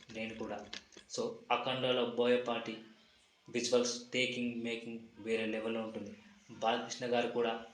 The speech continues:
అఖండ టూ అనేది కేవలం ఒక సినిమా కాదు, అది హైందవ ధర్మ ప్రతిరూపం అని చెప్పడం సినిమా ఆధ్యాత్మికత కోణాన్ని మరింత బలపరిచింది. బోయపాటి శ్రీను దర్శకత్వంలో, తమన్ సంగీతంలో రాబోతున్న అఖండ టూ మొదటి భాగాన్ని మించిన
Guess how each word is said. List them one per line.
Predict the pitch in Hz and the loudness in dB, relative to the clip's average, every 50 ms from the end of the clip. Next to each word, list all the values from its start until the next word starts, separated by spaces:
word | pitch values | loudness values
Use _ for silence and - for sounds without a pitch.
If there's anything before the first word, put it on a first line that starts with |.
| 120 113 | -2 -2
అఖండ | - - 120 120 123 120 120 | -2 -2 -4 -2 -2 -2 2
టూ | 127 120 117 | 2 2 2
అనేది | 117 113 117 117 - - | 2 -2 -2 -4 -6 -2
కేవలం | - 120 120 117 117 120 - - | 0 2 2 2 2 -2 -4 -4
ఒక | - 117 - 117 | -6 -6 -6 -6
సినిమా | 113 120 123 117 117 113 | -6 -4 -4 -4 -2 0
కాదు, | 110 107 107 107 - - - - - - - - _ _ _ _ - | -2 -2 -2 -4 -6 -10 -16 -20 -20 -20 -20 -20 _ _ _ _ 0
అది | 131 123 127 123 120 120 123 | 2 2 4 2 2 2 0
హైందవ | 123 127 127 127 127 120 113 117 | 0 2 2 4 4 4 4 4
ధర్మ | 120 110 117 117 113 110 | 2 2 2 0 0 0
ప్రతిరూపం | - 110 - - 120 117 - 120 - - - | 0 -2 -2 -2 -4 -2 -4 -6 -8 -8 -6
అని | 120 113 110 - - | -6 -6 -6 -4 -4
చెప్పడం | 120 - - 123 120 113 - - - - - - - - - - - | -2 2 2 2 2 2 -2 -6 -12 -12 -14 -14 -14 -14 -12 -6 -2
సినిమా | - 127 127 123 120 113 - - - - - - - _ _ _ _ _ - | -2 0 2 2 2 0 0 -4 -8 -12 -16 -20 -20 _ _ _ _ _ 2
ఆధ్యాత్మికత | 120 120 - 139 135 123 123 120 120 120 120 120 120 120 120 120 - - | 2 2 4 4 2 2 2 -2 -2 -2 2 2 2 0 0 -4 -6 -2
కోణాన్ని | - 113 113 120 117 117 113 110 110 | 0 2 2 2 2 2 0 0 0
మరింత | 113 110 113 113 - 113 110 - 113 | 0 0 0 -2 -2 -2 -2 -2 0
బలపరిచింది. | 107 113 - 117 - - - 110 104 - - - - - - - - _ _ - 117 | 0 0 0 0 -2 -2 -4 -6 -6 -8 -10 -12 -14 -18 -20 -20 -20 _ _ -2 2
బోయపాటి | 123 127 127 127 135 131 - - - | 2 4 4 4 4 2 2 2 2
శ్రీను | 135 127 120 120 123 120 - 127 | 0 2 2 0 0 0 2 2
దర్శకత్వంలో, | 123 123 - - 127 123 - 127 127 123 120 120 120 - | 2 2 2 0 -2 0 0 -2 2 2 2 2 2 0
తమన్ | 123 117 123 123 123 - | 0 2 2 0 0 -2
సంగీతంలో | - 120 123 123 123 120 123 123 120 120 117 117 | -2 0 2 2 0 0 0 0 2 2 2 4
రాబోతున్న | 113 110 113 117 117 120 120 120 113 113 - - - - | 2 2 0 0 -4 -4 -4 -4 -6 -8 -8 -8 -8 -8
అఖండ | - - 127 123 120 117 | -2 -2 0 0 0 0
టూ | 127 123 117 120 120 123 | 0 -2 -2 -2 -2 0
మొదటి | 117 120 120 127 117 123 | 0 0 0 2 2 4
భాగాన్ని | 120 117 120 117 117 113 110 113 | 4 4 4 2 0 -2 -6 -6
మించిన | 110 113 - 127 123 | -8 -6 -6 -4 -4